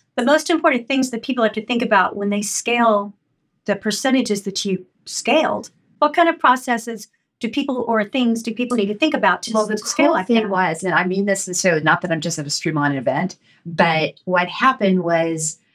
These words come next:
Speaker 2: I knew I needed another software. So I went out and went to the conferences and went
Speaker 1: Mm-hmm.
Speaker 2: and looked at four different companies, and we chose Streamline. This was back in the day when they weren't nearly like what they are.
Speaker 1: Right.
Speaker 2: So we went with them, and that's where Jessie,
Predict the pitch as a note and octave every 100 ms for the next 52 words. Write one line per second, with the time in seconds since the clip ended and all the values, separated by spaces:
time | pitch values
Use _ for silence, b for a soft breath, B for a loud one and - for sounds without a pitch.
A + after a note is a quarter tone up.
0 | _ - F#3+ G3 G3+ G3 F#3 F3 E3+ D#3
1 | D#3 D3 F3+ D#3 - - - _ _ _
2 | _ - F#3+ E3+ F#3 F#3+ F3+ D#3+ E3 -
3 | E3 D#3 D#3 D#3 E3 - D#3+ D#3 D3+ -
4 | D3+ D3 D3+ D3 F#3+ G3+ D3 C#3+ D3 -
5 | - - D#3+ D#3 D3+ D3+ D3 F#3 - B2+
6 | A#2 - - D3 - D3 D3 - D3 A#2+
7 | A#2+ C#3 - G3+ F#3+ - D#3+ D#3 _ _
8 | - D#3+ D3 D3 D3 D3 C#3+ D3 D#3 D3+
9 | F3 F3 G3+ G#3+ F3 D#3+ C3 - C#3+ -
10 | C3 A2+ D2+ A#1+ - _ B D#3+ D#3+ B
11 | B - G3+ F3 E3+ D#3+ D#3+ D#3+ - F3+
12 | F3 F#3 G#3+ A#3 G3 - D#3 D3 - D3+
13 | D#3 D#3+ D3+ D#3 E3 F3 - D#3 E3 E3+
14 | - D3+ C#3